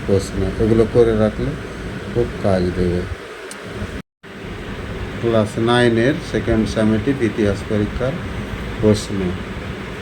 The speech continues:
এইভাবে স্ট্যান্ডার্ডিটি মেনটেন করা হয়।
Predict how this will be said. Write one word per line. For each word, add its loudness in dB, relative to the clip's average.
এইভাবে 4
স্ট্যান্ডার্ডিটি 2
মেনটেন 2
করা 2
হয়। 0